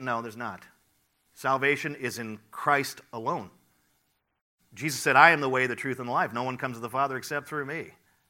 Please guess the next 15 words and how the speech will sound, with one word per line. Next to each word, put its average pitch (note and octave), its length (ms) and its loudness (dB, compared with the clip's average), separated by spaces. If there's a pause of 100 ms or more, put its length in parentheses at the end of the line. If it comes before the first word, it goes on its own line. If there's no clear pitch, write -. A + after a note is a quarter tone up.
(600)
That C3 160 2
excludes C3+ 600 -4 (180)
anything D3 360 -4
and C3+ 80 -2
everything C3+ 360 -4
else. - 320 -10 (1300)
Salvation E3+ 580 6
is C#3+ 100 -2
in C3+ 100 0
Jesus D3 400 -4
Christ C3+ 540 2
and C3 180 -2
no C#3+ 120 -2
one C3+ 180 0
else. B2+ 400 -4